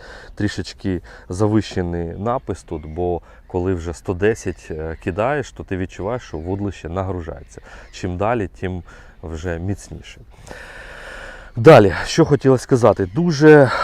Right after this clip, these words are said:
е, прикольна модель в тому плані, що тут зроблений такий slim blank. Е, він достатньо тоненький, він приємний. Це, е, пробка комбінована з Євою. Е, Єва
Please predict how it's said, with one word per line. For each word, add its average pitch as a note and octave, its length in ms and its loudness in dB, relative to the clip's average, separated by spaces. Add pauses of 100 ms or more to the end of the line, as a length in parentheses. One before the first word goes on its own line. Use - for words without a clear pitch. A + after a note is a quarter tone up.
(140)
е, A2 760 4
прикольна B2+ 500 4
модель C#3 460 6
в - 160 -10
тому A#2+ 280 0
плані, C3+ 360 -4
що - 200 -8
тут C3 240 -4
зроблений A2+ 540 0
такий A2 340 -6
slim A2+ 500 -2
blank. G#2+ 520 0 (220)
Е, E2 380 -4
він G2+ 360 -6 (100)
достатньо G2+ 680 -2
тоненький, A2+ 640 -2
він F#2+ 220 -8
приємний. G#2 680 -4 (440)
Це, G2 400 2 (140)
е, E2 260 -4
пробка G#2 580 2
комбінована F#2 800 -4
з E2+ 140 -10
Євою. G#2+ 640 2 (580)
Е, E2 760 -4
Єва F2 540 0